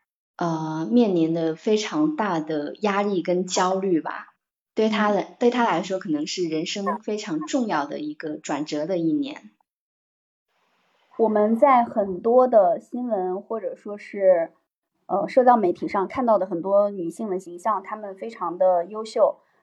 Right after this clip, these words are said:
Speaker 2: 然后她们也有非常精彩的人生。其实这些，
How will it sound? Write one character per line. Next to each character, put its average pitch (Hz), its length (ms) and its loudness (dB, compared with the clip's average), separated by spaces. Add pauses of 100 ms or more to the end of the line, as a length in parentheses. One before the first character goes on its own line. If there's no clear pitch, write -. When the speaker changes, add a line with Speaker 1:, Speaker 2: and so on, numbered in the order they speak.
Speaker 2:
然 185 120 -4
后 208 120 0
她 220 140 -2
们 214 140 0
也 190 80 2
有 185 160 4
非 226 120 -4
常 196 200 2
精 220 180 -4
彩 202 160 0
的 175 100 2
人 175 220 0
生。 208 340 0 (200)
其 226 180 -2
实 233 200 0
这 233 220 4
些， 220 540 6